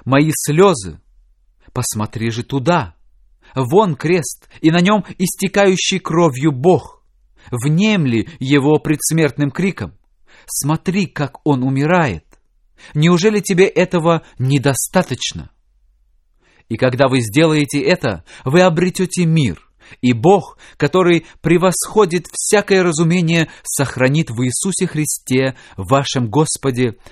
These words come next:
ваше сердце и душу. И тогда вы познаете великую силу Его искупления. В-третьих, мы можем судить о величии искупления Христа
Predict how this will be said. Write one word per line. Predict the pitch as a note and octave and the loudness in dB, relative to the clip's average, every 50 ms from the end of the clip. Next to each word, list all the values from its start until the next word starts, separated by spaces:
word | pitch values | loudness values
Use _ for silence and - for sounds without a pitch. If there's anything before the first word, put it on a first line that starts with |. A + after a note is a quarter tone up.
| - - - | -18 -12 -8
ваше | A2+ G#2+ B2 A#2 A2+ - G#2 | -4 0 0 0 0 -2 -6
сердце | F#2+ - - - G#2 B2+ C#3 B2+ - - - B2 A#2+ A2 G#2 _ - - _ | -8 -8 -6 -4 -2 -2 -2 -4 -6 -10 -8 -6 -6 -6 -8 _ -18 -12 _
и | - B2 A#2+ | -2 -2 -2
душу. | G#2+ C3 D#3+ B2+ - - - D#2+ D2+ - - _ _ _ _ _ _ _ _ - - _ _ _ _ | 0 0 -2 -2 -2 -6 -14 -16 -18 -20 -20 _ _ _ _ _ _ _ _ -20 -20 _ _ _ _
И | - A2+ A2 | -8 -6 -6
тогда | - - G#2+ G2+ - G2 G2 C#3+ D3 D3+ C#3+ C3 - _ - - - | -4 -4 -6 -6 -6 -4 -2 0 0 0 0 -2 -6 _ -14 -10 -6
вы | A#2 B2 C#3 C3 | -2 -2 0 0
познаете | - B2+ B2 G#2 G2 A#2+ C#3 C#3+ C#3 C3+ B2+ - - B2 A2+ - - - - | 0 -2 -2 -2 -2 -2 0 0 0 0 -2 -4 -4 -6 -6 -6 -8 -14 -18
великую | - F#2+ F2+ A#2+ C3 D#3+ G3+ F3+ - F#3 F#3 F3+ E3 | -12 -6 -2 0 2 2 2 2 2 2 2 2 0
силу | - - - C3+ C3+ C3 C3 C3+ C3 B2+ - - - | -2 -4 -4 -2 -2 -2 -2 -2 -4 -4 -8 -12 -14
Его | - G2+ A2 A#2+ G2 G2+ G#2 G2 | -10 -6 -4 -4 -2 -2 -2 -4
искупления. | F#2+ - - - G#2+ - A#2+ B2+ C#3+ C#3+ C3 G2 D#2 B1+ B1 - _ _ _ _ _ _ _ _ - _ _ _ _ _ _ _ _ - - _ _ _ _ _ | -4 -6 -10 -10 -10 -6 -4 -4 -2 -2 -4 -6 -8 -10 -14 -18 _ _ _ _ _ _ _ _ -20 _ _ _ _ _ _ _ _ -20 -20 _ _ _ _ _
В-третьих, | _ - - - _ - B2 D3+ F3+ F#3 - - - - C2+ - - _ _ _ _ _ _ - - - - | _ -20 -20 -14 _ -6 -2 0 0 0 -2 -6 -12 -14 -16 -18 -20 _ _ _ _ _ _ -20 -20 -14 -6
мы | - C3+ E3+ F#3 | -2 0 2 2
можем | G3+ A3 G3 F#3+ F#3+ E3+ | 2 2 0 0 -2 -4
судить | - - F3+ F3 C3+ C#3+ G3+ G#3+ - - - - - - | -2 -2 -2 -2 -2 -2 -2 -4 -4 -6 -12 -18 -16 -8
о | - B2+ C#3 | -4 -2 0
величии | B2 C#3 C#3+ D3 F3+ G#3 F3+ - - - C#3+ C#3 C3+ B2 | 0 0 2 2 2 0 0 -2 -4 -4 -2 -2 -2 -2
искупления | A#2+ - - B2 A#2 - D3 D#3 E3+ D#3 C#3+ C3+ A#2+ | -4 -6 -6 -8 -8 -4 -2 -2 0 0 0 -2 -4
Христа | - - B2+ A#2+ - - - - G3 G3 F3+ B2+ - | -4 -4 -6 -6 -6 -8 -6 -2 -2 0 0 -2 -6